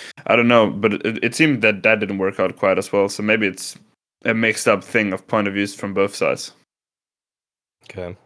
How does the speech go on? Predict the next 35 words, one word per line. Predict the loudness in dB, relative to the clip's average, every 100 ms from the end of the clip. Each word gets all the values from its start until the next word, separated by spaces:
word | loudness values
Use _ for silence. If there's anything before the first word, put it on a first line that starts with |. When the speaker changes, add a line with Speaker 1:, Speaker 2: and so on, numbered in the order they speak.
| _ -20
Speaker 2:
Okay. | -20 -18 -18 _ _ _ _ _ _ _ _ 0
Next | 0 2
question | 0 0 -6 -8 -18 _
from | -8 -8
Fursock, | -6 -6 -4 -2 0 -2 -6 _ _ _ _ _ _ _
who | -8
has | -6 -4
been | -4
a |
very | -2 -4 -6
committed | -8 -6 -4 -6
patron, | -8 -8 -6 -6
is | -6 -4
how | -2 -2
do |
you | 0
get | 2 2
over | 2 -2 -4
slumps | -6 -8 -6 -6 -6 -8 -8
of | -6
form | -4 -2 -2 -6 -12 _ _ -8
in | -6
officials | -2 -2 -2 -6 -6
when | -8
you | -8
feel | -4 -2
like | -4
you're | -6
performing | -10 -6 -4 -4 -2
well | -2 -2
in | -4
other | -2 0 0
areas | -2 -2 -4
of | -8
play, | -6 -4 -4